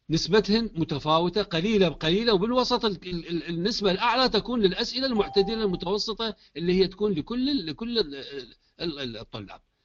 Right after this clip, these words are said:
هذه راح تشوفوها بنفسكم، وأني ورا الامتحان، لو، لو امتحاننا إلكتروني مثل ما كان بالسنوات الماضية، كنت أطلع الجدول ال-، يعني أسوي إحصائيات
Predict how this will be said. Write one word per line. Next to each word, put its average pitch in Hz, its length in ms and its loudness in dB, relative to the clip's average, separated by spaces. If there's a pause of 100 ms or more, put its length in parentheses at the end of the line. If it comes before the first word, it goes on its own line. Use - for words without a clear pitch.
(640)
هذه 214 500 6
راح 180 140 2
تشوفوها 202 500 6
بنفسكم، 185 680 2
وأني 202 400 6
ورا 196 380 6
الامتحان، 175 600 2
لو، 170 180 0
لو 175 120 2
امتحاننا 185 540 2
إلكتروني 180 520 4
مثل 180 200 0
ما 160 140 0
كان 165 260 -2
بالسنوات 156 480 -4
الماضية، 143 420 -2 (300)
كنت 170 180 0
أطلع 175 380 4
الجدول 202 640 2
ال-، 147 440 -2 (120)
يعني 135 280 -2
أسوي 185 380 4
إحصائيات 160 640 0